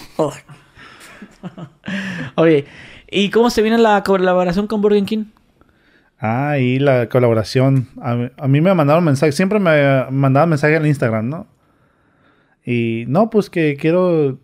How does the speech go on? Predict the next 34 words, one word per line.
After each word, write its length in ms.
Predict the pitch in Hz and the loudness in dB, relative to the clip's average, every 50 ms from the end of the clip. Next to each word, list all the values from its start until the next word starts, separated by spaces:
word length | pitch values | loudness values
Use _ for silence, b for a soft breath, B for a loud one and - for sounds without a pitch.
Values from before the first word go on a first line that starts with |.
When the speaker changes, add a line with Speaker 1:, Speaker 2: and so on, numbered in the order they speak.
| _ - | _ -12
Speaker 3:
soy 600 | - - 156 156 165 165 170 160 160 156 143 135 139 | -6 -2 -2 0 0 0 -2 -2 -2 -4 -6 -6 -6
como 160 | - 143 139 | -6 -4 -4
gerente 520 | 135 - 127 107 107 117 131 135 139 160 160 | -4 -4 -4 -4 -4 -4 -6 -6 -6 -4 -2
de 420 | 156 147 135 123 117 113 107 107 - | -2 0 0 -2 -2 -4 -8 -10 -8
plazas 320 | - 113 110 123 143 143 | -8 -8 -8 -6 -8 -6
de 120 | 139 135 120 | -6 -4 -4
Burger 300 | 113 120 120 131 135 135 | -4 -4 -4 -4 -4 -4
King 300 | 139 143 139 139 139 135 135 _ _ _ _ _ _ | -2 -2 0 0 0 -2 -4 _ _ _ _ _ _
Costa 320 | - - 147 139 139 120 | -2 -2 -2 0 0 -4
Rica. 520 | 107 110 120 131 131 - 135 127 123 123 123 _ - - - _ _ | -2 -2 -4 -4 -2 -2 -2 -2 -2 -4 -8 _ -18 -20 -20 _ _
Quiero 220 | - 139 131 139 | -4 -2 -2 -2
contactar 460 | 143 147 135 127 110 - - 123 120 120 123 120 | -2 -4 -6 -6 -6 -4 -4 -4 -4 -4 -6 -4
a 60 | 139 | -2
la 100 | 139 135 127 | 0 0 0
mamá 260 | 123 117 113 113 117 | 0 -2 -2 -2 0
de, 280 | 123 127 127 123 117 110 | 0 0 0 0 0 -2
del 240 | 110 113 107 107 110 | -2 -2 -4 -4 -2
niño 580 | 120 135 139 139 139 143 139 139 139 135 127 | -2 0 0 0 0 0 0 0 0 -2 -2
Oxo 480 | 120 143 165 165 - - - 180 175 170 | -4 -4 -6 -8 -8 -6 -6 -6 -4 -4
para 260 | - 139 120 110 107 | -4 -4 -2 -2 -4
hacer 220 | 107 - - 120 117 | -6 -6 -8 -8 -6
publicidad 400 | - 131 127 127 123 113 117 117 | -6 -6 -4 -4 -4 -6 -6 -6
con 160 | - 131 135 | -4 -4 -4
él". 140 | 135 135 135 b b b b b b b b b | -4 -4 -6 b b b b b b b b b
"Ah, 100 | b 147 | b 2
bueno, 320 | 170 185 202 202 202 202 175 | 2 2 2 2 2 0 0
les 200 | 143 139 143 135 | 0 0 2 2
voy 120 | 131 151 | 2 2
a 20 | |
mandar 220 | 165 165 156 156 147 | 2 2 0 0 0
su 100 | 151 160 | 0 0
número". 360 | 156 160 160 147 123 120 - b b b b b b b | 0 0 2 0 0 -2 -4 b b b b b b b
En 80 | 147 147 | 0 0
ese, 340 | 151 139 175 180 165 170 | 2 2 2 2 2 0